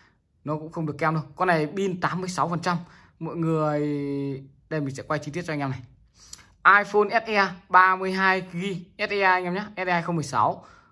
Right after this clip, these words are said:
ba mươi hai gi, máy quốc tế full chức năng. Nói chung là mọi chức năng ok hết, vân tay vân chân đầy đủ, cam nét, cam nét. Con này, ờ, mình để cho anh em với giá là một triệu hai trăm nghìn đồng.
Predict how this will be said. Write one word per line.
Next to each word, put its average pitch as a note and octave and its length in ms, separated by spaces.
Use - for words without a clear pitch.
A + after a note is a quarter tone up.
ba F3+ 180
mươi F#3 120
hai F#3 200
gi, F#3+ 260
máy D3+ 260
quốc G3 220
tế D#3+ 200
full F#3 280
chức F#3+ 120
năng. F#3+ 180
Nói D#3 100
chung F3 180
là D3 240
mọi D3+ 240
chức F3+ 140
năng F3+ 200
ok F3+ 160
hết, G#3 340
vân E3+ 140
tay F3 100
vân E3 160
chân E3+ 140
đầy D3 120
đủ, C#3 340
cam D#3+ 320
nét, F#3 200
cam E3 220
nét. G#3 160
Con A3+ 120
này, G3 240
ờ, F3 540
mình F3+ 140
để E3 120
cho F#3+ 140
anh G3 40
em G3 100
với F3+ 80
giá F3+ 100
là F#3 80
một E3 200
triệu - 140
hai F3 260
trăm D#3+ 160
nghìn C#3 100
đồng. A#2+ 180